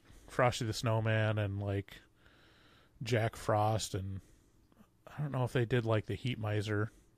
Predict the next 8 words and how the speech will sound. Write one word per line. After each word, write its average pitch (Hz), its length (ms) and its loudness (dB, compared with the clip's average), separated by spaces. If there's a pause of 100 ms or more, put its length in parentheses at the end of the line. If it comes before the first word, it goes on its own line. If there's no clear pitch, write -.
ones 101 500 -4
or 110 100 -2
not, 101 260 -4
but, 113 180 -6 (960)
like, 113 300 0 (520)
they're 151 360 8
highly 151 480 8
influential 110 720 4